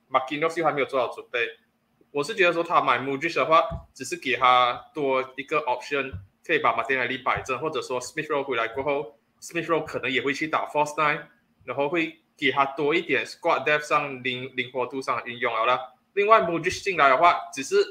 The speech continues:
worst case scenario 啦，如果 Saka 没有办法谈拢那个合约，还是说 Smith Rowe 的这个 injury 会对他接下来的这个职业生涯受，产生影响，他没有办法成为阿森纳球迷想要他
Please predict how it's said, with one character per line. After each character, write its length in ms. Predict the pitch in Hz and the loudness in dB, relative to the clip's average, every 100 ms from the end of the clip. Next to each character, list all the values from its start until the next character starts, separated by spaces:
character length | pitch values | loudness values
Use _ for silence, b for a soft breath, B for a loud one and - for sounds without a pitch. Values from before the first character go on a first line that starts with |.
| - _ - | -6 _ 2
worst 300 | 190 190 - | 4 4 0
case 320 | 185 175 120 | 0 0 -4
scenario 360 | 127 127 147 | 0 2 4
啦， 160 | 156 139 | 4 4
如 180 | 131 170 | 2 -2
果 340 | 135 113 - - _ _ | -2 -2 -6 -18 _ _
Saka 640 | - 135 - 165 160 156 - - 135 - | -2 0 4 6 6 4 -2 -18 -20 -10
没 160 | 147 | -2
有 100 | 175 | 0
办 160 | 131 151 | 2 2
法 140 | 131 110 | 2 0
谈 180 | 123 | -2
拢 120 | 120 113 | -2 -4
那 80 | 127 | -6
个 80 | |
合 140 | 131 117 | -6 -4
约， 120 | 113 | -2
还 120 | 120 | -2
是 100 | 143 | -4
说 400 | - 131 120 - b b | -6 -4 -4 -6 b b
Smith 300 | - 165 170 | -16 -8 -6
Rowe 180 | 165 165 | 0 0
的 100 | 147 | 0
这 120 | 127 139 | -2 -4
个 100 | 156 | -4
injury 680 | 127 123 123 139 139 139 - _ _ _ _ _ _ _ | -4 -2 -2 0 0 -2 -12 _ _ _ _ _ _ _
会 280 | - 190 190 | 4 4 6
对 240 | 196 170 | 4 4
他 440 | 160 131 - - _ | 4 2 2 -10 _
接 240 | - 156 | 0 2
下 220 | 143 175 | 4 2
来 160 | 131 123 | 2 2
的 100 | 127 | 0
这 160 | 131 147 | -2 -8
个 60 | |
职 100 | 123 | -6
业 80 | 123 | -6
生 140 | 127 | -4
涯 100 | 117 | -4
受， 480 | 117 - 139 135 135 _ _ - | -4 -4 -4 -4 -8 _ _ -10
产 200 | 127 117 | -8 -6
生 180 | 127 | -8
影 80 | 123 | -8
响， 180 | 123 127 | -4 -4
他 80 | 135 | -2
没 100 | 147 | -2
有 80 | 170 | 0
办 160 | 160 147 | 2 2
法 140 | 117 | 0
成 180 | - 120 | -2 -6
为 80 | 123 | -4
阿 140 | 127 | -4
森 160 | 131 127 | -4 -4
纳 100 | 139 | -4
球 220 | - 113 | -6 -12
迷 100 | 120 | -12
想 300 | - 120 113 | -6 -4 0
要 120 | 151 | 0
他 200 | 151 123 | 2 0